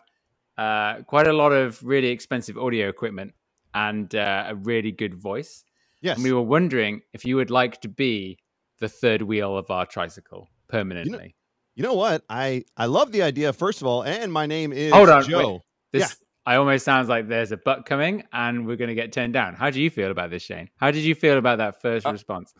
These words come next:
Speaker 3: okay, so the, the thing is, y-, you don't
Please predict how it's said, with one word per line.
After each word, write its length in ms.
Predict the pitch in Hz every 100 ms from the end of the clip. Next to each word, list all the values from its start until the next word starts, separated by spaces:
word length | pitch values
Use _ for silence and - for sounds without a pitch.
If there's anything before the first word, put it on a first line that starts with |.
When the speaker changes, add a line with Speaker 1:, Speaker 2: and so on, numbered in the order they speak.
| _ -
Speaker 3:
okay, 380 | 147 - 98
so 260 | 90 - 143
the, 160 | 147 156
the 180 | 147 143
thing 340 | - 180 170
is, 640 | 123 101 92 98 - - - -
y-, 120 | 127 123
you 280 | 123 139
don't 520 | 135 123 151 175 202